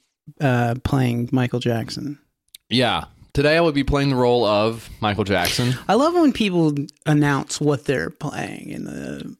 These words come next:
Speaker 1: in the show.
Speaker 2: It's, uh
Speaker 1: In today's episode, I will be playing Michael.
Speaker 2: Right.
Speaker 1: And J-, and J F will be playing
Speaker 2: I will be playing the role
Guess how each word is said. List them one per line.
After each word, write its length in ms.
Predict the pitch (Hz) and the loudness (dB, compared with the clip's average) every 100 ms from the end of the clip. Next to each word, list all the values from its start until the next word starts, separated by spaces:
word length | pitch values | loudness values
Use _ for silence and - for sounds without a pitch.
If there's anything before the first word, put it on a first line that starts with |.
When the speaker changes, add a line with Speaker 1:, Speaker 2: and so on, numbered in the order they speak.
| _ | _
Speaker 1:
in 200 | 151 143 | -4 -4
the 80 | 147 | -4
show. 420 | - - - 190 160 _ _ _ _ _ _ - - - - - - - - - - - - | -6 -8 -10 -12 -16 _ _ _ _ _ _ -20 -20 -20 -20 -20 -20 -20 -20 -20 -20 -6 0
Speaker 2:
It's, 300 | 156 - 170 | 2 2 2
uh 640 | 160 156 151 147 147 - | 4 4 4 4 4 2
Speaker 1:
In 80 | - | 0
today's 340 | 165 180 196 | 2 2 2
episode, 400 | 202 185 180 196 | 0 -2 0 2
I 160 | 190 185 | 2 2
will 120 | 190 | 0
be 160 | 185 185 | 0 -4
playing 640 | - 180 180 175 165 123 | -2 0 2 2 0 -2
Michael. 800 | 147 151 160 175 - 131 117 143 - - | 0 2 4 2 2 0 -2 -6 -12 -6
Speaker 2:
Right. 340 | 117 110 87 - _ _ _ _ _ 151 | 0 2 0 -4 _ _ _ _ _ -8
Speaker 1:
And 180 | 147 147 | -6 -4
J-, 120 | 110 | -2
and 300 | 135 123 120 | 0 0 0
J 200 | 123 123 | 0 0
F 260 | 120 120 | 0 -4
will 100 | - | -8
be 120 | 120 117 | -8 -8
playing 440 | - 120 113 110 | -6 -6 -4 -2
Speaker 2:
I 100 | 127 | 2
will 200 | 151 170 | 4 2
be 160 | 156 156 | 0 -2
playing 380 | 127 123 120 117 | 0 0 2 0
the 100 | 113 | 2
role 520 | 139 101 85 123 | 2 2 2 0